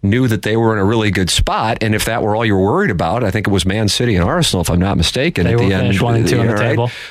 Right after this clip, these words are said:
Speaker 1: Uh, but the other teams that were still grinding it out were going, "Oh, God, we don't wanna be relegated." That keeps you moving.
Speaker 2: Yeah.
Speaker 1: I mean, uh, from my standpoint,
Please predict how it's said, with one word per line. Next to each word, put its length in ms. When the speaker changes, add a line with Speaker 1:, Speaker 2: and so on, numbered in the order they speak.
Speaker 1:
Uh, 600
but 220
the 280
other 160
teams 440
that 100
were 140
still 400
grinding 720
it 80
out 240
were 80
going, 180
"Oh, 60
God, 440
we 160
don't 140
wanna 140
be 100
relegated." 580
That 220
keeps 300
you 60
moving. 440
Speaker 2:
Yeah. 180
Speaker 1:
I 80
mean, 480
uh, 260
from 240
my 220
standpoint, 880